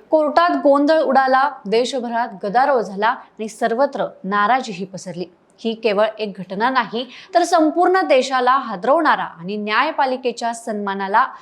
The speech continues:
आव्हान देणारा धक्कादायक प्रकार घडलाय. मात्र या अभूतपूर्व गोंधळातही न्यायमूर्ती गवई यांनी दाखवलेली अखंड शांतता आणि संयम उल्लेखनीय होता.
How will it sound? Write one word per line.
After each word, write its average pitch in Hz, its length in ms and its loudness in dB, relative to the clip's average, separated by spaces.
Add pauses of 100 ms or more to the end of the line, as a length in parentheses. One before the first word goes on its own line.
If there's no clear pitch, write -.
(160)
आव्हान 262 460 2
देणारा 262 440 0
धक्कादायक 240 680 -8
प्रकार 190 380 -12
घडलाय. 180 200 -6 (400)
मात्र 330 180 2
या 381 240 4
अभूतपूर्व 330 720 0
गोंधळातही 254 840 -2
न्यायमूर्ती 226 720 -4
गवई 226 320 -4
यांनी 208 340 -6
दाखवलेली 214 680 -6
अखंड 294 440 -4
शांतता 277 640 0 (260)
आणि 330 180 0
संयम 285 540 0 (180)
उल्लेखनीय 247 500 -2
होता. 165 260 -8